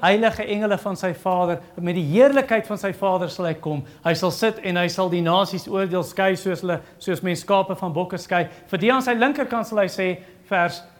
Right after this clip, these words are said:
vers eenenveertig, "Gaan weg van my, julle vervloektes, na die ewige vuur, wat voorberei is vir die duiwel en sy engele." Jakobus vier vers, vers twaalf sê,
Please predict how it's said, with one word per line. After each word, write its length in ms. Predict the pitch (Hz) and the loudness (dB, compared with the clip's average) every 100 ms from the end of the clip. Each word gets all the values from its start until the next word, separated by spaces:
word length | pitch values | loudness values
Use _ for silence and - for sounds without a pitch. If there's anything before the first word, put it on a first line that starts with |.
| _ _ - | _ _ -6
vers 240 | 180 175 | -4 -2
eenenveertig, 840 | - 190 185 - 190 180 180 170 - | -2 -2 -2 -2 0 0 0 -4 -6
"Gaan 240 | - 196 175 | -6 -4 2
weg 260 | 185 226 | 2 2
van 120 | 233 208 | -2 -4
my, 80 | |
julle 200 | 190 190 | -2 -2
vervloektes, 600 | 185 165 - 185 190 180 | -4 -8 -6 -6 -4 -6
na 180 | 151 165 | -4 -4
die 160 | 165 170 | -2 -2
ewige 420 | 220 226 226 226 | 2 4 4 0
vuur, 560 | 214 - 220 208 131 113 - - _ _ _ _ _ _ _ _ _ _ _ _ _ _ | -6 -2 0 2 0 -6 -16 -20 _ _ _ _ _ _ _ _ _ _ _ _ _ _
wat 160 | 156 143 | -12 -10
voorberei 500 | 185 185 165 165 160 | -6 -4 -2 -2 -2
is 80 | 151 | -4
vir 120 | 156 | -8
die 80 | 143 | -6
duiwel 300 | 139 139 131 | -4 -4 -8
en 80 | |
sy 140 | 123 123 | -10 -12
engele." 300 | 120 110 92 - _ _ _ _ _ _ _ _ _ _ _ _ _ _ _ _ _ _ _ _ _ _ _ _ _ _ _ | -12 -12 -14 -18 _ _ _ _ _ _ _ _ _ _ _ _ _ _ _ _ _ _ _ _ _ _ _ _ _ _ _
Jakobus 440 | 160 151 185 170 170 | -6 -2 -2 -2 -4
vier 180 | 185 | -4
vers, 380 | 165 175 156 - - - _ _ _ _ _ | -2 -2 -4 -6 -20 -20 _ _ _ _ _
vers 600 | - 151 135 - - - _ _ | -6 -4 -4 -8 -20 -20 _ _
twaalf 340 | - 170 160 - | -4 -2 -2 -4
sê, 340 | 147 135 120 | -6 -4 -6